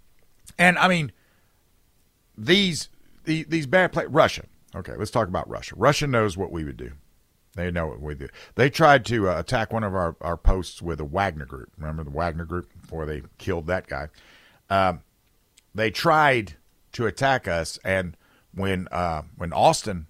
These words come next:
made the phone call to his counterpart in Russia, they said, "Well, there's no Russian troops there." Wink, wink, right?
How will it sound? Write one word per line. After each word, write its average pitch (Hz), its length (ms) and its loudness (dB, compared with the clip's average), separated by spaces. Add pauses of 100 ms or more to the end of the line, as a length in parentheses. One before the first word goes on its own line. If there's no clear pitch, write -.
made 92 220 -6
the 76 40 -14
phone 175 280 -2
call 78 300 -6
to 85 180 -8
his 80 180 -6
counterpart 123 600 -6
in 73 120 -12
Russia, 95 380 -6
they 80 140 -6
said, 80 320 -6 (280)
"Well, 156 200 6
there's 127 260 4
no 151 180 2
Russian 135 420 0
troops 101 380 -6
there." 90 420 -4
Wink, 80 380 -8
wink, 80 520 -14 (340)
right? 76 220 -10